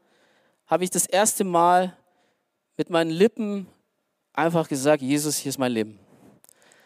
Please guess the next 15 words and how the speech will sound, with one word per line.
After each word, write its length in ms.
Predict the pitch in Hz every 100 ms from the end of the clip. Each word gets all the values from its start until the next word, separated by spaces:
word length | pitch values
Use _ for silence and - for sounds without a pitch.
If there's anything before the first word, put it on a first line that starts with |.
| _ _ _ -
Aber 180 | 147
weißt 320 | 156 226 226 208
du, 120 | 208 196 - - _
<laughs> 380 | _ _ _ _
ich 160 | -
hab 140 | - - - - _ - _
gelebt, 400 | - 139 151 156
wie 100 | 147
ich 120 | 131 123
wollte. 540 | 147 190 - 117 117 - _ _ _ _
Und 100 | 147
vielleicht 240 | 175 190
kennst 240 | - 254 233
du 60 |
das, 360 | 160 135 - -